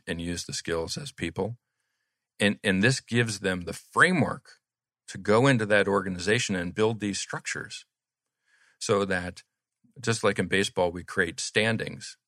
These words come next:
to show how well our performance is, or we have batting average to show how well we're performing as a team. Traditionally, P M Os have said we're red, yellow, green on our projects. Well, that doesn't tell me as a project manager how well am I doing my job, or even as a P M O how well we're doing our job.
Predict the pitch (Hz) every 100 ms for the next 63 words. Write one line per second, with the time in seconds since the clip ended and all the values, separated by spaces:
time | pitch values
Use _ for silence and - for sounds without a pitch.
0 | _ - 92 - 95 80 92 92 90 85
1 | 78 - 85 - 127 82 - - 90 87
2 | 82 95 101 110 85 78 - - - 82
3 | - 82 80 82 85 85 80 - - 87
4 | 82 85 78 - - 135 92 - _ _
5 | _ _ _ _ _ _ - 95 120 -
6 | 127 92 87 - _ _ _ _ _ _
7 | - 113 92 98 95 90 98 90 87 90
8 | 92 95 95 92 87 92 95 90 85 -
9 | - - - - - - _ _ _ _
10 | _ _ _ _ _ - 110 110 110 117
11 | 104 98 - 104 95 87 85 - 87 85
12 | 78 - 90 87 - 85 101 87 82 -
13 | 92 82 82 82 80 80 80 80 80 90
14 | 82 90 95 95 92 90 90 - - 104
15 | 87 101 95 90 82 82 80 78 - 78
16 | 71 76 - 76 -